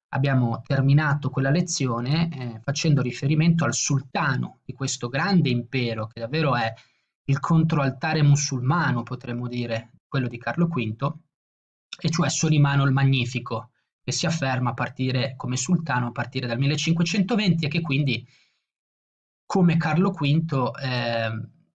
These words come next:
ha su di sé, ha sotto di sé una, un impero molto vasto e ha la stessa pretesa di universalità,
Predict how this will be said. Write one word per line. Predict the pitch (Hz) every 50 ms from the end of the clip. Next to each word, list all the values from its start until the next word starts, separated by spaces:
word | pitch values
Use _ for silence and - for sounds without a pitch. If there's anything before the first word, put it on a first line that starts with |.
| _ _ _ _ _ _ _ _ _
ha | - 170 175
su | 165 - - - 143
di | 143 143
sé, | - - - 165 143
ha | 143 156
sotto | 151 - - 143 - - 151
di | 143 143
sé | - - 170 151 135 123 117 -
una, | 123 127 123 120 117 113 113 110 113 113 113 -
un | 123 131 135
impero | 139 143 147 - 170 156 135 120
molto | 139 170 165 165 165 233 214
vasto | 175 - - - - - - 151 151 - 151
e | 165 151
ha | 127 113 151
la | 160 147
stessa | - - - 180 165 - - 143 135
pretesa | - 143 143 143 - 156 156 156 - 139
di | 131 131
universalità, | 131 127 123 123 123 120 - - - 117 120 123 120 - 139 107 - - _